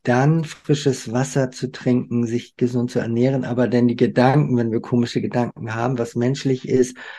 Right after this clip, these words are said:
loszulassen, weil der Schlüssel ist, ich sag mal, wir können alles essen und trinken,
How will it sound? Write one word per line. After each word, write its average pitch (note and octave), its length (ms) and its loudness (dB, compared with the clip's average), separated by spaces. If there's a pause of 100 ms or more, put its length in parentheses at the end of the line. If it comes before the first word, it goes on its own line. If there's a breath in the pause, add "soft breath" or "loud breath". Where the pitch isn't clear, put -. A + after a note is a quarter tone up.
(100 loud breath)
loszulassen, D3 1120 6 (380 loud breath)
weil B2+ 200 2
der B2 140 6
Schlüssel D3+ 440 4
ist, C3+ 340 -2
ich B2+ 140 -2
sag C3 100 -2
mal, C3 140 0
wir B2+ 120 0
können C3 340 4 (240 loud breath)
alles C#3+ 360 6
essen D3+ 380 4
und B2 240 0
trinken, D3 680 2